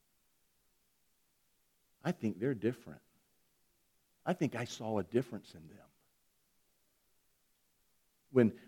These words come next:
when those who were directly impacted by this tragedy that we heard about on the news Thursday morning, and when, when, when they had an opportunity to speak to the one who had taken the lives of people that they loved,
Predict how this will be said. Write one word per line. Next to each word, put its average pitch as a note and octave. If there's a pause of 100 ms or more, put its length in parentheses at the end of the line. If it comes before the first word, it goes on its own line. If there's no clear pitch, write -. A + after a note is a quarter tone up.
when A#2
those B2
who C3
were G#2+ (500)
directly A#2+
impacted G#2+
by G#2 (260)
this A2
tragedy A#2+
that G2
we A#2+
heard A#2
about G#2
on G2+
the F#2+
news A#2
Thursday A2+
morning, A2+
and F#2+ (320)
when, B2
when, B2
when A#2
they B2+
had B2+
an G#2
opportunity A#2+
to -
speak -
to C3+
the A2
one G2+
who G#2+
had G2+
taken C#3
the G2
lives G#2
of -
people A2
that F#2
they G#2+
loved, A#2